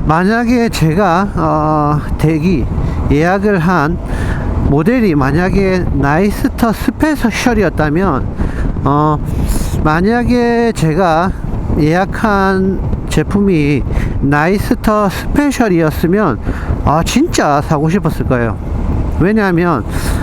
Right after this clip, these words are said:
어, 물론 이제 저도 이십삼 년도 나이스터긴 하지만, 나이스터와 나이스터 스페셜, 이게 돈 백만 원 차이인데,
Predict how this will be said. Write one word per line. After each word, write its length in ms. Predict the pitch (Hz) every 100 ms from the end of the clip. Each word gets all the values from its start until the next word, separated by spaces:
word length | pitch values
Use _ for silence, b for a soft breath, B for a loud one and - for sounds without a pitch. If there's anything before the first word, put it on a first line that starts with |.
| B
어, 600 | 170 165 156 147 135 127 170
물론 300 | 220 254 185
이제 100 | 160
저도 260 | 185 208
이십삼 380 | 160 214 185 180
년도 440 | 190 196 160 135
나이스터긴 640 | 135 127 156 - - 156 139
하지만, 500 | 156 160 131 131 110 - B B B
나이스터와 800 | 147 156 214 311 - 254 220 202
나이스터 580 | 165 156 196 - 226 202
스페셜, 680 | - 233 - 285 214 165 117 B B B 226
이게 220 | 233 214
돈 200 | 165 175
백만 320 | 202 240 254
원 60 | 220
차이인데, 580 | 202 170 180 196 123